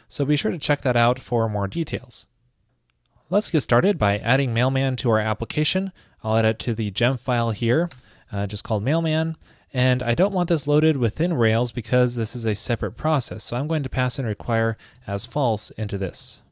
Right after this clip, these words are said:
And don't forget to run the bundle command to install that gem. And then we want to set up a separate script because a Mailman is going to be in, running inside of its own separate process. So we need to make a script under the script directory here. I'm going to call it Mailman Server.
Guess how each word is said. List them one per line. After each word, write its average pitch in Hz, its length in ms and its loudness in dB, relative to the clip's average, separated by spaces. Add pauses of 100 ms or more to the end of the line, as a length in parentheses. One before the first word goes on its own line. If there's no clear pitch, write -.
(200)
And 165 300 0
don't 143 200 2
forget 131 360 0
to - 140 -2
run 120 180 2
the 113 100 2
bundle 156 320 0
command 156 420 -2
to 117 100 0
install 110 320 2
that 104 160 0
gem. 156 340 -2 (560)
And 127 160 0
then 208 120 2
we 196 80 2
want 160 240 2
to 139 80 -2
set 139 200 0
up 135 120 0
a 113 80 2
separate 127 320 0
script - 400 0
because 131 460 2
a 120 180 -4
Mailman 135 380 2
is 131 140 0
going 127 200 0
to 120 80 0
be 120 160 0
in, 117 240 -2
running 117 240 -2
inside 110 280 0
of 107 80 0
its 107 140 0
own 101 260 -4
separate 110 320 -6
process. 135 500 -2
So 123 340 2 (300)
we 160 80 -4
need 190 100 2
to 170 60 0
make 151 220 0
a 113 120 0
script - 380 -2
under 117 140 -2
the - 100 -4
script - 300 -4
directory 135 360 2
here. 131 360 0 (320)
I'm 180 80 -14
going 180 140 0
to 151 60 -4
call 135 200 4
it 120 60 -2
Mailman 120 680 -2
Server. 98 600 -2